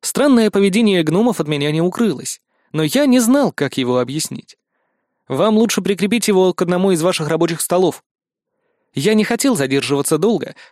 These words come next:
поэтому провёл им краткий ликбез, как пользоваться гаджетом. Я посмотрел несколько видеороликов на YouTube, поэтому знал, что это не так уж сложно.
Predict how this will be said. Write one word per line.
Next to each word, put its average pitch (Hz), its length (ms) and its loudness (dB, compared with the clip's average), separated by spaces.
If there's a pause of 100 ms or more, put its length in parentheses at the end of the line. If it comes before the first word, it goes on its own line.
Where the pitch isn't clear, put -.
поэтому 208 360 0
провёл 156 340 0
им 143 120 -4
краткий 143 320 -4
ликбез, 131 380 -2
как - 200 -8
пользоваться 131 480 0
гаджетом. 135 560 -6 (580)
Я 185 180 0
посмотрел 170 480 -2
несколько 165 340 -2
видеороликов 160 720 2
на 135 140 -6
YouTube, 175 280 -2 (280)
поэтому 214 360 0
знал, 175 360 0
что 135 240 -2
это 131 140 -2
не 131 120 -2
так 127 220 -6
уж 131 100 -4
сложно. 117 540 -4